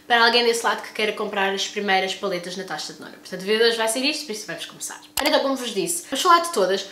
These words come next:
Eu só tenho três paletas mesmo na minha coleção, no entanto, tenho várias que já experimentei aqui de amigas minhas e que sinceramente posso-vos dar a minha opinião. Temos então, em termos de, na minha coleção, temos das clássicas, a Bronze e a Love.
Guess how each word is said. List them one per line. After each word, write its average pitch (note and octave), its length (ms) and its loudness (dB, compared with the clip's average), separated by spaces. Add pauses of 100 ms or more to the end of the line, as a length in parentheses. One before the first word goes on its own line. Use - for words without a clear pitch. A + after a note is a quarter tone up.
(180)
Eu B3 80 4
só D4+ 140 4
tenho A#3+ 180 0
três C#4+ 260 -2
paletas A3 400 0
mesmo A#3+ 380 0
na A3 60 -2
minha A3 160 -2
coleção, G#3+ 300 0
no B3 80 -2
entanto, C4 320 -2 (300)
tenho C4+ 180 6 (260)
várias D4+ 360 4
que - 60 -4
já C#4+ 80 2
experimentei B3 560 -2
aqui A#3 240 -4
de G3+ 100 -2
amigas A3+ 360 -2
minhas A#3 440 -6
e A3+ 140 -8
que - 80 -8
sinceramente G#3+ 560 -2
posso-vos G#3 400 -6
dar G3+ 100 0
a G3 60 0
minha G3 180 -4
opinião. F#3 460 -8 (240)
Temos D4 220 6
então, C4 420 8
em B3+ 100 -2
termos B3+ 300 4
de, A3 240 4
na A3 100 0
minha B3 240 0
coleção, A#3 540 2
temos G3 320 0
das A3 240 0
clássicas, - 840 2
a A3 40 0
Bronze G#3 540 0 (360)
e B3 140 0
a G#3+ 60 6
Love. D#3+ 240 2